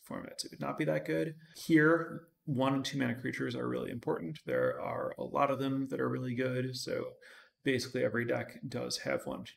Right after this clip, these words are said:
one and two mana creatures you can kill with this. Small note that there's a little bit of a liability in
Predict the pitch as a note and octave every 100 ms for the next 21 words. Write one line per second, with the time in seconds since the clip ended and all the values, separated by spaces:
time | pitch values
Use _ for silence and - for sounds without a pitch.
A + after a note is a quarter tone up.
0 | - C#3 A#2+ A2+ - - - - - -
1 | - B2+ - F#3 F#3+ F#3+ F#3 - - _
2 | _ - - - _ - C#3+ C3+ C3 C3
3 | C3 - B2+ A#2 B2 C#3+ C#3 C3+ B2+ B2+
4 | B2 C3 B2+ B2+ B2+ C3